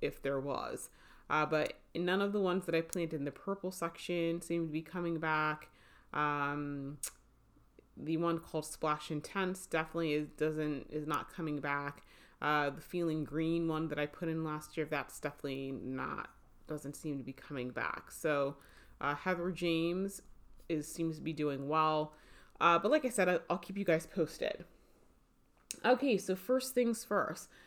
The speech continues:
let's go over the winter sowing. Well, actually, you know what? Yeah, you know, we can start off with winter sowing. I was gonna do something general. Actually, you know what? I, I take that back. I'm gonna start with something general.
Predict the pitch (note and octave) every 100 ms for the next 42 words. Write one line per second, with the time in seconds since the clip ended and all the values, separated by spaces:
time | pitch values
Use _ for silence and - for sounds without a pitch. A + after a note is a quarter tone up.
0 | - - F#3+ B3+ B3+ - B3+ A#3 G#3+ -
1 | F#3+ G3 F#3 F3+ F3+ F3 F3 F3 E3 -
2 | E3+ D#3+ D#3+ D#3+ - E3+ D#3 - G#3 F#3+
3 | F#3+ F#3 G#3+ D4 - D4 B3 C4+ C4 B3+
4 | - - - - - - - - - B3+
5 | F#3+ F#3 F3 C3 D#4+ - C3+ - - D#3+
6 | C3+ - - - - - - _ - E3+
7 | F#3+ F3 D#3+ D#3+ - C#3 C3 - - -
8 | - - - - C4+ B3 B3 A#3 - -
9 | _ G3+ - C3 - - - - G3+ D3
10 | - - - - C#3 C3 C3+ C3+ - -